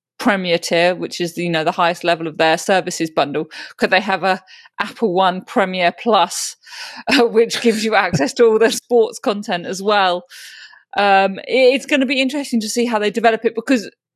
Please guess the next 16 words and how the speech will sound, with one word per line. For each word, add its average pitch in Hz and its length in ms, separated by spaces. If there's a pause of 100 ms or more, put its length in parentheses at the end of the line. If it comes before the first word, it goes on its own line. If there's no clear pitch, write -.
(100)
I 240 80
think 233 280
it's - 200
fairly 190 340
obvious 185 520
that 185 180
this 202 160
is 185 100
just - 200
the 180 60
start, 160 520
isn't 156 200
it? 139 180 (920)
They're, 180 340 (320)
you 190 80
know, 160 180